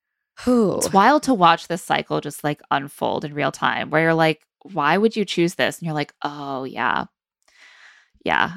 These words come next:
Speaker 2: I see. You feel so bonded by this moment, and it's proof of, like, the strength of his feelings for you." It's intoxicating.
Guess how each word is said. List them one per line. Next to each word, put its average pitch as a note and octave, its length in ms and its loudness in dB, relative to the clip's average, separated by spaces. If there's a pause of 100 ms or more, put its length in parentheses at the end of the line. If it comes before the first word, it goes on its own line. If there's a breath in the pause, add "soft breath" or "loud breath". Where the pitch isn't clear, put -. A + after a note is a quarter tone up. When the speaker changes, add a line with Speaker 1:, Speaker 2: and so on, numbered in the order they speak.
Speaker 2:
I C#3+ 120 -2
see. - 520 -8
You D#3+ 100 -4
feel D#3 180 0
so D#3 500 2
bonded C3+ 600 -2
by C3 140 -2
this - 260 -10
moment, B2+ 560 -4
and B2+ 280 -12
it's - 160 -12
proof E3+ 460 -2
of, D3+ 160 -4
like, C3+ 220 -6
the - 60 -14
strength - 420 -6
of C3+ 80 -14
his - 260 -12
feelings C3 480 -10
for - 140 -10
you." C3 500 -8 (1080 loud breath)
It's - 240 -4
intoxicating. D3+ 1080 -4